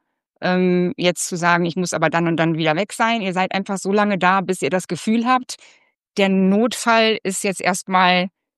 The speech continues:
vorbei, ist er sowieso nicht für die Menschen, ganz klar.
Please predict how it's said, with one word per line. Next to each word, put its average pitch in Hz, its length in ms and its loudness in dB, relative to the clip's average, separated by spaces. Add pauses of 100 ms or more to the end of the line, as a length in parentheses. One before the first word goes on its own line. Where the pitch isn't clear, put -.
(680)
vorbei, 185 420 2
ist 190 140 -2
er 180 80 -2
sowieso 175 340 -4
nicht 285 280 -2
für 254 100 -4
die 247 100 -2
Menschen, 254 400 0
ganz 185 260 -4
klar. 214 320 0